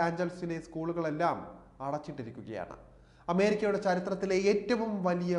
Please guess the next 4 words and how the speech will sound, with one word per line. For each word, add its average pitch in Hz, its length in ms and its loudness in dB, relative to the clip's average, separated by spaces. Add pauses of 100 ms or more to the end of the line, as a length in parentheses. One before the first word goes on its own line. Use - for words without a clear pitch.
(140)
പ്രകൃതി 160 400 -2
ദുരന്തമാണ് 143 580 -4 (360)
സംഭവിച്ചുകൊണ്ടിരിക്കുന്നത്. 120 920 -8 (1040)
പക്ഷേ 165 220 4